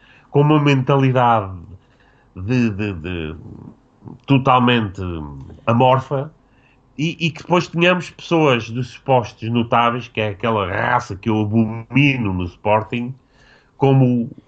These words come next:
o, o doutor Juiz Abrantes Mendes a dizer: "Epá, eu até nem me importo de perder com o Benfica, desde que a gente ganhe a taça da Liga, pronto, uma ta-, uma tacinha da Carica para nós já, já é bom, não merecemos mais."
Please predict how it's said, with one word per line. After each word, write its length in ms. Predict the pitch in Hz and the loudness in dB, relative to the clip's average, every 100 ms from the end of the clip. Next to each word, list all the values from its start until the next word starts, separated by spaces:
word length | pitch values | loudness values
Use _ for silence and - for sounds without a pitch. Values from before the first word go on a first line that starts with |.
| - | -2
o, 80 | |
o 40 | 117 | 2
doutor 340 | 135 131 139 | 2 4 2
Juiz 560 | 104 127 131 98 - 98 | 2 0 0 -2 -8 -12
Abrantes 500 | 98 101 110 123 113 | -4 -2 0 -2 -2
Mendes 280 | 123 139 143 | 0 0 2
a 100 | 156 | 0
dizer: 320 | 139 139 151 | 0 0 2
"Epá, 280 | 202 214 156 | 2 0 0
eu 60 | 160 | 0
até 180 | 180 214 | -2 -6
nem 140 | 180 | -4
me 120 | 156 | -2
importo 360 | 131 139 135 131 | -2 0 0 -2
de 80 | - | -8
perder 300 | 123 120 117 | -6 -6 -4
com 120 | 127 | -4
o 60 | 117 | -2
Benfica, 640 | 117 117 120 113 127 120 - _ _ | -2 -2 -4 -2 -4 -6 -10 _ _
desde 260 | 127 123 - | 0 0 0
que 100 | 127 | -2
a 40 | |
gente 320 | 110 120 113 | 0 -2 -2
ganhe 460 | 98 113 113 110 104 - _ _ | -2 0 0 -4 -8 -12 _ _
a 100 | - | -4
taça 400 | 104 120 113 113 | -2 0 0 -2
da 140 | 98 101 | -4 -4
Liga, 460 | 98 104 104 98 | -4 -4 -4 -6
pronto, 280 | 95 87 90 | -8 -8 -6
uma 140 | 95 95 | -4 -2
ta-, 220 | - 92 | 0 -2
uma 220 | 110 117 | 2 0
tacinha 480 | 117 107 - 113 110 | 2 0 0 2 2
da 100 | 101 | 0
Carica 480 | 95 104 107 104 - | 0 0 0 0 -4
para 160 | 101 | -4
nós 260 | 95 95 92 | -2 -2 -2
já, 300 | 87 87 87 _ _ _ | -2 -4 -6 _ _ _
já 200 | 85 101 | -2 0
é 80 | 101 | 0
bom, 380 | 104 107 107 104 _ _ | 0 0 -2 -8 _ _
não 140 | 104 117 | 0 2
merecemos 500 | 107 92 104 95 87 | 2 0 -2 -2 -4
mais." 480 | 78 71 78 - | -4 -4 -6 -16